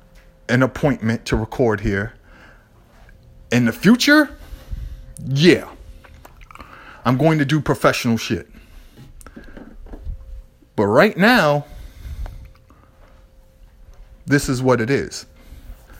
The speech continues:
The podcast is called Dart Against Humanity for a reason. I wanted to make sure that before I do anything else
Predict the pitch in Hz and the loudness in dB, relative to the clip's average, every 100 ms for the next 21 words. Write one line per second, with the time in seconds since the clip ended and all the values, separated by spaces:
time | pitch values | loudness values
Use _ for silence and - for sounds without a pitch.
0 | - - - 220 226 196 175 160 151 113 | -12 -4 0 0 2 0 0 2 2 2
1 | 127 139 120 127 117 120 123 113 101 107 | 2 2 0 -2 -2 0 0 0 -4 -4
2 | 92 104 98 80 82 - - - - - | -4 -4 -6 -8 -10 -10 -10 -14 -16 -20
3 | - - - - - - - - 120 160 | -20 -20 -20 -20 -20 -20 -20 -4 -2 0
4 | 190 190 185 131 143 156 - 160 147 110 | 0 0 0 0 0 -2 -2 0 0 0
5 | 104 - 117 - - 110 - 175 170 151 | -4 -6 -2 -2 -2 -8 0 0 0 0
6 | 143 120 143 151 147 143 139 143 - | 0 0 -2 -2 -2 -2 -2 -4 -8